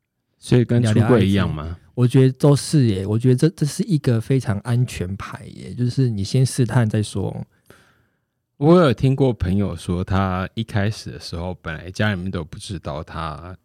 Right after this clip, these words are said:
Speaker 1: 有任何的身份。那他是有一次被警察抓之后，发现他可能有药瘾，可能有
Speaker 2: 嗯。
Speaker 1: 同志的身份。
Speaker 2: 对。
Speaker 1: 然后一次跟家长全部说的时候，然后家长就快疯掉了。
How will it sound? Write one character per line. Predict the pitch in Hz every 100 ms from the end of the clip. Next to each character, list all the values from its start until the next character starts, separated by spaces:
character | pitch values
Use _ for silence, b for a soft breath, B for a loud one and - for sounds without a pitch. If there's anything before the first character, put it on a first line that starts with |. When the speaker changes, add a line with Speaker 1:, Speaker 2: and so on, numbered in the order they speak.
| -
Speaker 1:
有 | 80 80
任 | 104 98
何 | 87
的 | 73 92
身 | - 87 85
份。 | - 82 - _
那 | 123 120
他 | 117 131
是 | - 131
有 | 85 82
一 |
次 | 82 - 95
被 | - 107 95 85
警 | - 92
察 | 87 92
抓 | 92 107 107
之 | 110
后， | 110 113 104
发 | 113 104
现 | 107 - 110 95
他 | - 113
可 | 104 90
能 | 82
有 | 87 71
药 | 95 110 85
瘾， | 62 50
可 | - 76
能 | 82 87
有 | 87
Speaker 2:
嗯。 | 135 127 107 104 - _
Speaker 1:
同 | - 104 104
志 | -
的 | 113 95
身 | - 101
份。 | 101 107 95 -
Speaker 2:
对。 | 113 71 - - _
Speaker 1:
然 | 104 98
后 | 110
一 | -
次 | 95 -
跟 | 123 110 107
家 | 107
长 | 104 85
全 | - 87
部 | 90
说 | 95 - 85
的 | 87
时 | 85 -
候， | 80 82
然 | 85 87
后 |
家 | 92 104
长 | 104 80
就 | -
快 | - 90
疯 | 87 87 80
掉 | 78 73
了。 | -